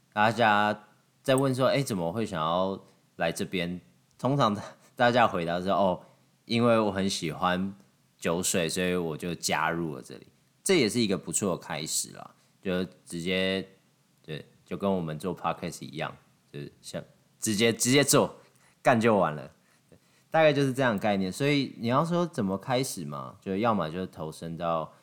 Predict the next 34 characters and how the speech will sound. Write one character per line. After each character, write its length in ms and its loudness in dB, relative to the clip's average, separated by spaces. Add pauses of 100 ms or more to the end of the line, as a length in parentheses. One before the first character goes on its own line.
(240)
呃， 240 -2
该 200 -2
行 300 -8
业， 220 -6
然 120 -6
后 80 -2
或 240 0
者 60 -4
就 140 -6
是 160 -6
去 260 -4
参 240 -8
加 480 -4 (320)
课 240 -2
程。 360 -8 (400)
对， 200 -12
其 160 0
实 60 2
参 200 4
加 100 4
课 200 0
程， 200 0
像 220 0
刚 120 2
刚 100 2
有 100 0
讲 240 -6
到 180 2
喝 200 -6
到 360 -2
一 60 -16
些 320 -6
不 140 -10
同 260 -10